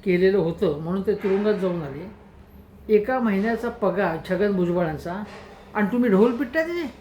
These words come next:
काय मीडिया झालाय बघा तुम्ही, कशा प्रकारची चमचेगिरी करतायत हे लोक. अगदी आमदार,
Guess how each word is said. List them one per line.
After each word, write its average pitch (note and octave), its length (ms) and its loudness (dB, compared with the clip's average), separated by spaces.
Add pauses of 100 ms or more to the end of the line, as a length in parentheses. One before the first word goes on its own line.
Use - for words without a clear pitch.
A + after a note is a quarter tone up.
(320)
काय A#3 180 0
मीडिया A3 420 2
झालाय G#3+ 380 2
बघा C#4 200 2
तुम्ही, C4 420 -4 (960)
कशा A#3+ 280 2
प्रकारची C4 480 -2
चमचेगिरी C4 580 2
करतायत C4 360 0
हे B3 120 -2
लोक. A#3+ 400 -2 (2750)
अगदी G#3 260 4
आमदार, A3+ 460 4